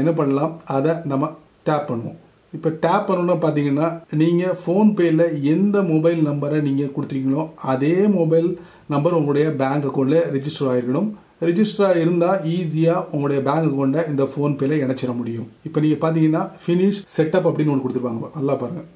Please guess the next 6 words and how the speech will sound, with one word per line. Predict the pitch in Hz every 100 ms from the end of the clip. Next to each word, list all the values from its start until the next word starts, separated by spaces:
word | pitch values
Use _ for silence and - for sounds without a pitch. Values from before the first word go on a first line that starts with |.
| _ -
finish | 156 190 - - _ -
setup. | 139 - - - -
அதுல | 143 143 170
கொடுத்ததுக்கு | 160 170 147
அப்புறம் | 131 143 175 - - -
பாருங்க | 135 123